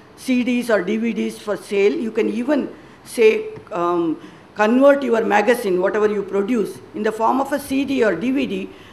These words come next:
and place the information on your blog that we want to sell this. So anybody who is interested in it would buy it. And you can have your own ebooks on any topic. I mean, even your school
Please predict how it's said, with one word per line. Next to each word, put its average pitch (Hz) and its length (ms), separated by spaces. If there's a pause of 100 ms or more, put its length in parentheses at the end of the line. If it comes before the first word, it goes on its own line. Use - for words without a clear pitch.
and 208 260
place 254 500 (180)
the 202 180
information 254 640
on 214 120
your 214 200
blog 175 460 (160)
that 190 220
we 214 140
want 208 220
to 226 60
sell 214 320
this. 139 280 (460)
So 202 100
anybody 254 400
who 233 100
is 220 140
interested 214 460
in 180 160
it 180 180
would 175 180
buy 185 180
it. 147 280 (440)
And 190 120
you 208 80
can 226 200
have 233 260
your 233 180
own 247 220
ebooks 202 500 (260)
on 240 260
any 311 540 (420)
topic. 226 480
I 190 80
mean, 254 200
even 277 340
your 269 360 (180)
school 285 440